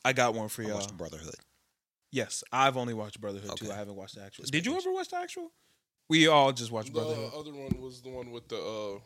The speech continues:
Speaker 3: non-canon ending.
Speaker 1: I believe so.
Speaker 3: Brotherhood is the one with the canon ending.
Speaker 1: Yeah,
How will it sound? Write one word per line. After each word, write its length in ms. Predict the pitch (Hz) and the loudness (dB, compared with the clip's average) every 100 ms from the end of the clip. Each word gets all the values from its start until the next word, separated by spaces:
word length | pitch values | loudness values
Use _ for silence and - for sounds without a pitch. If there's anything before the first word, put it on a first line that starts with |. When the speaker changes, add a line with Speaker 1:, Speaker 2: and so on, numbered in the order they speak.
| _ _ 120 | _ _ -8
Speaker 3:
non-canon 840 | 120 107 113 - 127 113 104 101 | -6 -6 -8 -10 -8 -8 -10 -10
ending. 460 | 104 101 104 98 113 _ _ _ _ _ _ _ _ 76 107 107 - - | -12 -10 -12 -14 -16 _ _ _ _ _ _ _ _ -20 -20 -20 -18 -14
Speaker 1:
I 60 | |
believe 360 | 110 101 98 92 | -12 -10 -12 -14
so. 200 | - 110 | -16 -16
Speaker 3:
Brotherhood 640 | 110 120 131 120 127 117 98 | -16 -8 -6 -6 -8 -10 -12
is 120 | 104 | -16
the 100 | 117 | -16
one 200 | 104 104 | -14 -14
with 120 | 82 | -16
the 60 | - | -18
canon 360 | 101 82 - - | -16 -16 -18 -18
ending. 280 | 76 87 117 | -18 -16 -12
Speaker 1:
Yeah, 200 | 110 | -8